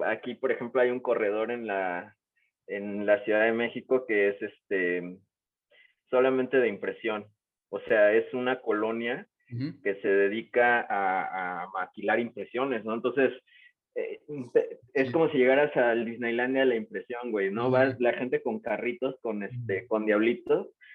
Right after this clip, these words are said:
Speaker 1: y traen así apilado de medicamentos, este,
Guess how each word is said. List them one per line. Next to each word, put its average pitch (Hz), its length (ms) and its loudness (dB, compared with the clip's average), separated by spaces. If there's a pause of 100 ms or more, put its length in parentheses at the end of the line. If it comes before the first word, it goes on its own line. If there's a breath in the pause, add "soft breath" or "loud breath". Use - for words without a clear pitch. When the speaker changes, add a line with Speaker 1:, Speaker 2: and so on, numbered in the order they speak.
(240 loud breath)
Speaker 1:
y 123 180 -2
traen 127 360 2
así 131 220 2
apilado 127 560 6
de 117 160 4
medicamentos, 131 1400 -2 (120)
este, 110 500 -4